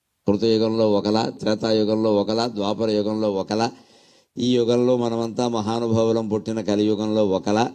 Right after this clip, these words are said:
ఎలా అవతరించాలో అలా అవతరించి లోపాలన్నీ ఆయన సరిచేస్తాడు. అంచేత లోకంలో శాశ్వతం అనే మాటే తప్పు, లోకమే శాశ్వతం కాదు.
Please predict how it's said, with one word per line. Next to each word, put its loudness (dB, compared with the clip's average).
ఎలా 2
అవతరించాలో 0
అలా 2
అవతరించి -2
లోపాలన్నీ 0
ఆయన -2
సరిచేస్తాడు. -4
అంచేత -2
లోకంలో 0
శాశ్వతం -2
అనే -6
మాటే -6
తప్పు, -6
లోకమే 0
శాశ్వతం -4
కాదు. -16